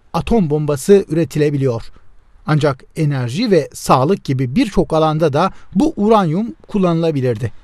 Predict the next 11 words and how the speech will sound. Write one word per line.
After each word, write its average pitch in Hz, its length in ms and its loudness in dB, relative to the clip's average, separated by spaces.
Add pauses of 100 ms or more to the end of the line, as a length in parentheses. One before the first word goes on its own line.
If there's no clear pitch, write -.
(640)
Türkiye'nin 160 720 0
böylesine 180 600 2
değerli 135 400 0
bir 240 140 0
kaynağını 151 640 -2 (280)
neden 180 280 6
A 196 240 2
B 156 160 2
D'ye 147 300 4
verdiği 170 420 0
bilinmiyor. 147 580 -2